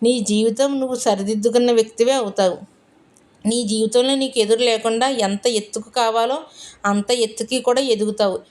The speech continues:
ఈ సమయంలో ఆ వ్యక్తి నుండి దూరం కాలేకపోయావు అంటే, నీ జీవితకాలం కూడా నువ్వు దూరం కాలేవు.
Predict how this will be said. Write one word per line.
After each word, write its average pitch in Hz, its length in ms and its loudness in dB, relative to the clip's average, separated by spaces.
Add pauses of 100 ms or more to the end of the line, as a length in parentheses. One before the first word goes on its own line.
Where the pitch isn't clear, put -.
(280)
ఈ 254 160 4
సమయంలో 233 520 0
ఆ 269 120 2
వ్యక్తి 226 320 0
నుండి 262 200 4
దూరం 220 420 4 (420)
కాలేకపోయావు 226 840 2
అంటే, 208 500 -2 (340)
నీ 247 140 2
జీవితకాలం 240 760 2
కూడా 247 240 2
నువ్వు 285 200 2
దూరం 214 400 2
కాలేవు. 196 380 0